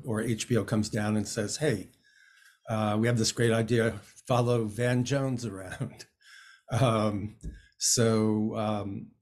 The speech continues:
so you're really, in a sense, starting from scratch, which is where a lot of us are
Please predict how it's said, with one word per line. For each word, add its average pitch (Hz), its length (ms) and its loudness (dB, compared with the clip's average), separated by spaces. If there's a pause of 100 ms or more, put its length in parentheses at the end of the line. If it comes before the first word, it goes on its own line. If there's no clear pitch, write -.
(280)
so - 540 2
you're 117 260 2
really, 127 400 6
in 123 100 2
a 113 40 2
sense, 110 300 0
starting 107 380 -4
from 104 220 -10
scratch, - 720 -2
which 113 340 -6
is 104 240 -6
where 107 160 -2
a 104 80 -2
lot 98 200 -4
of 92 140 -10
us 90 180 -8
are 101 400 -10